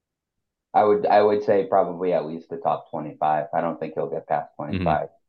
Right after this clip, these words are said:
Speaker 1: It gets a lot easier to trade into those first round picks past twenty.
Speaker 2: Yep, true.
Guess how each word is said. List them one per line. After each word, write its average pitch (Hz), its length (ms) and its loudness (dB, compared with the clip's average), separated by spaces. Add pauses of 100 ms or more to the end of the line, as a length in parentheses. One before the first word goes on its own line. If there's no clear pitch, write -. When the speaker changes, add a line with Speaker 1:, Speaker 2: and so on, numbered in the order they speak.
(160)
Speaker 1:
It 101 120 0
gets 120 160 2
a 127 40 2
lot 117 240 4
easier 92 340 -4
to 82 80 -10
trade 82 260 0
into 82 280 -6
those 82 320 -6
first 82 200 -2
round 76 220 -6
picks 71 260 -6
past 76 300 -4
twenty. - 300 -12 (360)
Speaker 2:
Yep, 95 200 -4 (340)
true. 73 240 -10